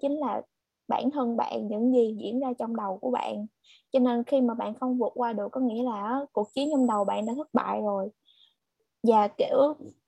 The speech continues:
nhưng mà bạn cứ đổ lỗi cho ba mẹ, bạn đổ lỗi cho xã hội, có nghĩa bạn chính là nạn nhân của cuộc sống này, chứ bạn không bao giờ làm chủ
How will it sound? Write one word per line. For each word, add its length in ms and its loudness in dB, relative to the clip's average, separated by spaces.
nhưng 220 6
mà 100 4
bạn 280 2
cứ 180 4
đổ 200 0
lỗi 420 0
cho 300 -2
ba 180 0
mẹ, 340 -4
bạn 180 -4
đổ 140 0
lỗi 280 2
cho 60 0
xã 80 2
hội, 460 2
có 100 0
nghĩa 220 2
bạn 360 -2
chính 120 -2
là 60 0
nạn 220 -4
nhân 220 2
của 100 2
cuộc 240 -6
sống 280 -2
này, 200 -4
chứ 60 0
bạn 220 -2
không 140 -2
bao 120 -2
giờ 120 -4
làm 240 -6
chủ 80 6